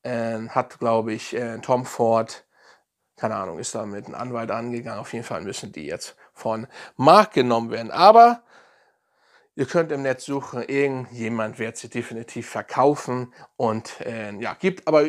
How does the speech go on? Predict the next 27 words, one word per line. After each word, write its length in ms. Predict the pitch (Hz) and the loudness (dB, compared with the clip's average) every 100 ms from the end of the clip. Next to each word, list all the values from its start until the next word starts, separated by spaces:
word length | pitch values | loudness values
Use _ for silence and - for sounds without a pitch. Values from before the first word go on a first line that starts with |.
| 156 | 0
oder 180 | 151 131 | -2 -2
übertreibt 680 | 135 123 - 143 147 165 - | -2 -4 -2 2 2 2 -6
es 200 | - - | -10 -10
nicht. 200 | 78 - | -8 -2
Aber 220 | 160 180 | 2 4
wie 120 | 156 | 4
gesagt, 440 | 143 131 113 117 - - - | 4 4 2 0 -16 -16 -8
also 160 | 113 | -4
mit 100 | 110 | -4
dem 140 | 110 107 | -6 -4
Geld, 280 | 110 107 | -2 -2
ne, 100 | 113 | -2
übertreibt 460 | 117 113 - 123 123 | -2 -2 0 0 0
das 120 | 127 | -4
nicht 120 | 120 | -6
so 100 | 120 | -8
viel 180 | 117 120 | -8 -6
dafür 260 | 101 - - | -6 -6 -8
auszugeben. 440 | - - - 107 - | -10 -14 -14 -12 -4
Aber 460 | 127 127 123 127 - | -2 0 0 -2 -6
er 140 | 113 | -8
ist 80 | - | -6
schon 200 | - 113 | -6 -6
sehr, 260 | 117 117 | -4 -4
sehr 220 | 117 113 113 - - _ | -2 -4 -8 -14 -20 _
gut. 320 | 139 131 - - - _ - | 2 2 2 -14 -20 _ -2
Aber 460 | 127 143 123 - | 2 4 4 2